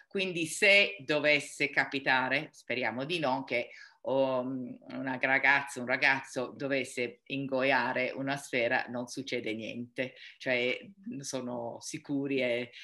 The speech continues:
niente, insomma, non è, non è in pericolo di vita. Le barrette so-, hanno i magneti e sono di una lunghezza che non possono passare per la gola, per cui, insomma, diciamo che come,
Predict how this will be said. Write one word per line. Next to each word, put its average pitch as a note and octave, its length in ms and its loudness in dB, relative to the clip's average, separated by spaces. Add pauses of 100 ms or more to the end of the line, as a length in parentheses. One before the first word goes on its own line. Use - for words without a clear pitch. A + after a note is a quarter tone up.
(200)
niente, A2+ 380 -8
insomma, A2+ 520 -10
non C#3 220 -4
è, C3 260 2
non E3 200 0
è D#3 60 8
in D3+ 120 4
pericolo C#3+ 480 0
di C3+ 140 -2
vita. A#2+ 400 -4 (400)
Le E3+ 200 4
barrette F3+ 640 4
so-, C3+ 260 -2
hanno C#3 280 2
i C#3 120 -2
magneti D#3+ 720 0
e C#3 140 -4
sono D3 540 -2 (100)
di C3+ 160 -6
una C#3+ 140 -2
lunghezza D#3+ 880 2
che D#3 120 -4
non D3+ 240 -4
possono D3 800 -2
passare C3+ 580 -2
per C3 160 -4
la B2+ 120 -2
gola, A#2+ 320 -6
per B2+ 160 -10
cui, C#3 180 -4
insomma, C3 320 -4 (220)
diciamo E3+ 360 4
che E3 160 2
come, D3+ 720 2